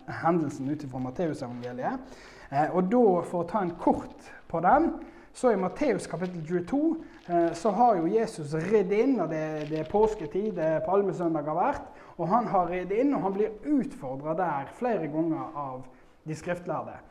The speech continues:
Og en av de skriftlærde, eh, i Matteus tjueto, så står det at for å prøve Jesus,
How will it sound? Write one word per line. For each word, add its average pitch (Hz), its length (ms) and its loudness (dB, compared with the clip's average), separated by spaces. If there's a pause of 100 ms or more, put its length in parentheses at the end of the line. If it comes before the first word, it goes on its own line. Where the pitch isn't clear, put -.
(200)
Og - 220 2
en 285 220 8
av 170 120 2
de 170 100 -2
skriftlærde, 160 640 -2 (400)
eh, 160 400 2
i - 20 0
Matteus 185 460 2
tjueto, 190 320 -4
så 151 120 -8
står 214 240 2
det 320 100 2
at - 80 -4
for 202 320 4
å - 100 -2
prøve 247 640 6
Jesus, 190 540 -4